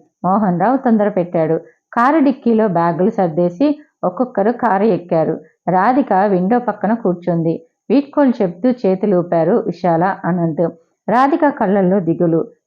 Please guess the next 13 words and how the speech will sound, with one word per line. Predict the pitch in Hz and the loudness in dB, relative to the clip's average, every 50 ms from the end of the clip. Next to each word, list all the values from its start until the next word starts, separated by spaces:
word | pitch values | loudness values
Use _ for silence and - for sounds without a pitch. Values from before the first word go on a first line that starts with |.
| _ | _
అయినా | 170 180 196 208 208 196 180 180 196 233 - - | -2 0 2 2 2 2 0 0 -2 -6 -2 -2
పెదవుల్ని | 190 180 196 214 214 202 202 214 247 | 0 2 2 2 2 2 2 0 0
సాగదీసి | 247 - 190 165 170 175 196 170 175 175 175 175 226 | 0 -2 -2 0 0 0 0 0 -2 -4 -2 -2 0
నవ్వింది. | 220 190 170 165 151 165 165 165 156 165 170 - - _ _ _ _ _ | 0 2 0 0 0 -2 -2 0 0 -2 -2 -4 -10 _ _ _ _ _
కొద్ది | - 202 180 180 196 | -2 -2 0 0 2
రోజుల | 190 196 196 214 277 269 | 4 4 4 4 2 0
సమయం | 269 269 - 202 185 185 180 175 170 175 - - - _ _ - | 0 0 -2 -2 -2 0 0 -2 -4 -4 -10 -20 -20 _ _ -2
ఈ | 190 202 | 0 0
బాధని | 180 180 185 185 214 233 254 269 254 | 0 0 0 2 2 4 4 4 4
దాటేయగలదు. | 202 196 180 180 180 214 208 214 214 185 180 170 165 156 165 165 - - - _ _ _ | 2 2 0 0 0 0 0 0 2 2 2 0 0 0 0 -4 -4 -8 -20 _ _ _
బరువుగా | - 175 170 170 247 277 311 262 269 214 185 202 | -2 0 2 2 2 2 4 4 2 2 2 0
గాలి | 214 190 175 165 165 190 226 | 0 0 0 0 2 2 0
పీల్చుకుంటుంటే | 226 226 202 190 196 190 - - 180 170 165 160 170 165 160 240 269 285 285 - | 0 2 0 0 0 -2 -4 -4 -4 -2 -2 -2 -2 -2 0 0 0 0 0 -4